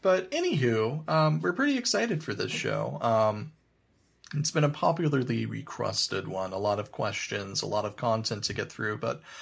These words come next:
um, there was a study that came out back in April, uh, the twenty-sixth of April, and it was published in the Association for Psychological Science. And it posed the question, "Does frequent sex lead to better relationships?"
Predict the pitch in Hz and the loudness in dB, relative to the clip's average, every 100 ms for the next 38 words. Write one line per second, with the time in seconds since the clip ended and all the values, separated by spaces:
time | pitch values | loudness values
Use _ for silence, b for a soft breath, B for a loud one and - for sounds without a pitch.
0 | B B - 143 147 175 240 240 160 - | B B 2 4 4 2 0 2 2 2
1 | - 202 214 117 - 104 - 117 104 98 | 0 -4 -2 -2 -2 -6 -4 -4 -2 -4
2 | 92 110 113 110 - - 104 98 95 101 | -2 0 0 -2 -10 -10 -6 -4 -6 -8
3 | - 156 151 151 - - - - - - | -10 -4 -4 -4 -8 -12 -12 -12 -12 -10
4 | - 160 147 139 113 113 113 95 - 95 | -4 0 0 0 -2 -2 -4 -8 -8 -8
5 | 90 98 101 - 160 156 147 - 117 113 | -8 -6 -4 -2 0 2 0 -2 -6 -6
6 | 104 - - 127 - - 110 107 - 101 | -4 -2 -2 0 -2 -2 -4 -6 -8 -10
7 | 104 - - - 117 110 104 95 95 92 | -10 -10 -4 -4 -4 -4 -4 -4 -6 -8
8 | 90 - - 82 - - - - B B | -6 -4 -4 -8 -12 -12 -10 -10 B B
9 | B B B - 185 185 185 - 208 240 | B B B -2 2 2 0 -4 -2 0
10 | 240 220 - - - 151 - 147 151 - | 0 -2 -2 -6 -4 -4 0 0 0 -6
11 | - - 120 _ - 117 107 - 175 180 | -10 -14 -18 _ -2 0 0 -2 -4 -4
12 | 214 - - 101 - 104 107 98 98 - | -4 -2 -2 -2 -4 -4 -6 -8 -8 -6
13 | 147 147 - 80 92 92 113 147 - - | -4 -4 -6 -8 -8 -6 -6 -6 -8 -12
14 | - - - | -12 -8 -8